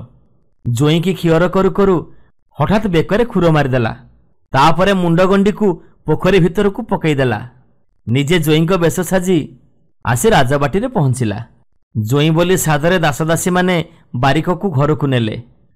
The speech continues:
ଏମିତି କେତେ ଦିନ ଗଲା। ଦିନେ ଯୁବରାଜ ଶିକାରକୁ ଗଲେ। ଭିଣୋଇଙ୍କ ଶିକାର ତ ଅତି ଜଣାଶୁଣା। ସେ ଦୁଇଶହ ବାଘ ମାରିଛନ୍ତି।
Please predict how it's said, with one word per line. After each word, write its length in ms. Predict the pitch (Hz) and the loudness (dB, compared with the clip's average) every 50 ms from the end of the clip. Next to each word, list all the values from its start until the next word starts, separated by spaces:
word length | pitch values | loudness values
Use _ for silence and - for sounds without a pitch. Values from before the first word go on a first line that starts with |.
| _ _ - | _ _ -2
ଏମିତି 340 | 135 160 208 240 226 262 247 | 0 0 2 0 0 -2 -2
କେତେ 300 | - 254 170 - 202 196 | -2 -2 -2 0 0 2
ଦିନ 240 | 214 226 233 226 | 2 2 2 2
ଗଲା। 420 | 185 165 139 127 117 104 - 123 - - - - _ _ _ _ _ - | 2 2 2 0 0 -2 -4 -6 -12 -20 -20 -20 _ _ _ _ _ -6
ଦିନେ 300 | 113 135 156 180 208 190 | -2 0 0 2 2 2
ଯୁବରାଜ 440 | 156 160 139 143 160 170 190 208 | 2 0 0 2 2 2 2 2
ଶିକାରକୁ 640 | 233 - - 160 131 127 - 160 180 202 - 240 240 | 0 -2 -2 -4 -4 -2 0 0 0 0 0 -2 -2
ଗଲେ। 380 | 202 151 131 117 107 - - - _ _ _ _ _ _ _ _ 113 | 0 0 0 -2 -4 -6 -10 -14 _ _ _ _ _ _ _ _ -4
ଭିଣୋଇଙ୍କ 480 | 110 120 139 151 165 180 190 185 180 202 | -2 0 2 2 2 2 2 2 0 0
ଶିକାର 440 | - - 170 165 175 175 185 185 | 0 0 -2 -2 0 2 2 2
ତ 120 | 185 - 208 190 165 139 - - - - - - _ - | 2 2 2 2 2 0 -2 -8 -16 -20 -20 -18 _ -4
ଅତି 260 | 131 143 - - 254 226 | -4 -2 -2 -2 -2 -2
ଜଣାଶୁଣା। 560 | 214 190 156 139 - - 135 120 107 104 110 - _ _ _ _ _ _ _ _ _ _ _ _ _ | 0 0 0 0 0 -2 -2 -2 -2 -4 -8 -12 _ _ _ _ _ _ _ _ _ _ _ _ _
ସେ 200 | - - 180 185 | -4 -2 -2 -2
ଦୁଇଶହ 640 | 156 123 143 151 160 190 190 - - 196 170 190 185 | -2 -2 0 0 0 0 0 0 0 0 2 2 2
ବାଘ 240 | 185 180 170 170 | 2 2 2 2
ମାରିଛନ୍ତି। 720 | 180 185 180 175 175 165 175 165 151 135 139 117 - - - | 2 2 2 0 0 0 0 -2 0 0 -2 -4 -4 -8 -14